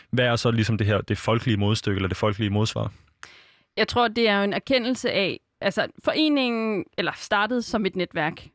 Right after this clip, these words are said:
Speaker 2: Øh, vi har holdt en, en, øh, en række seminarer, øh, hvor at, øh, til vores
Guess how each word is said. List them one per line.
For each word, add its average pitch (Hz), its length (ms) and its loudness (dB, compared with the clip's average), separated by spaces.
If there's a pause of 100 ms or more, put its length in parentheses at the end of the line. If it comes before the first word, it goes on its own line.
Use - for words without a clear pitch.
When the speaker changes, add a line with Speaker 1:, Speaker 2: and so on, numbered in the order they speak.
Speaker 2:
Øh, 196 200 0
vi 196 60 -4
har 196 80 0
holdt 208 180 0
en, 202 320 -4
en, 190 240 -2
øh, 185 340 -2
en - 440 -4
række 180 180 -2
seminarer, 254 580 0 (540)
øh, 208 240 2
hvor 214 300 0
at, - 320 -4 (120)
øh, 185 440 0
til 208 180 -4
vores 180 420 0